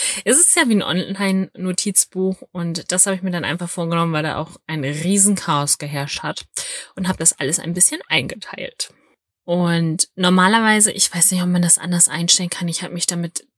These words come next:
nicht beschäftigt, ordnet der das bei mir immer alphabetisch. Und da hatte ich keine Lust drauf, deswegen habe ich dann immer so <laughs> Zahlen davor geschrieben, damit, ähm,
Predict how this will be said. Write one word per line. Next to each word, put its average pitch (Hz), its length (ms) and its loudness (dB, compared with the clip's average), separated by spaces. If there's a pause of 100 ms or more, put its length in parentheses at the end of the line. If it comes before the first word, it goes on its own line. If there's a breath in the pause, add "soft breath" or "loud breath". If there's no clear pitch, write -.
nicht 170 300 -4
beschäftigt, - 680 0 (340 loud breath)
ordnet 180 380 2
der 175 80 4
das 170 180 4
bei 160 160 -6
mir 160 340 0
immer 156 200 -2
alphabetisch. - 1200 -4 (240)
Und 147 460 -4
da 147 80 -4
hatte 143 80 -4
ich - 80 -6
keine 135 180 -8
Lust 220 220 2
drauf, 143 200 -2
deswegen - 300 -2
habe 165 100 -6
ich - 80 -6
dann - 160 -10
immer 135 160 -10
so 139 120 -10
<laughs> - 20 -6
Zahlen 254 380 4
davor 262 400 4
geschrieben, 294 540 2 (460 loud breath)
damit, 196 560 2
ähm, 170 500 0